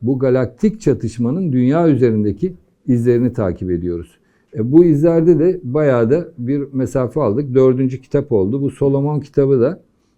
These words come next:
e, çok derin böyle konulara temas ediyor. Ayrıntılar da var. E, inşallah faydalı olur.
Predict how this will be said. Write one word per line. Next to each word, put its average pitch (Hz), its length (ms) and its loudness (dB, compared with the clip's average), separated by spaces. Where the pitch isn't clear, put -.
e, 104 260 -6
çok 156 360 -2
derin 117 720 0
böyle 110 260 2
konulara 107 460 -4
temas 98 420 -8
ediyor. 107 340 -6
Ayrıntılar 113 720 0
da 110 120 0
var. 135 200 -2
E, 104 100 -12
inşallah 127 560 -4
faydalı 127 480 2
olur. 143 320 4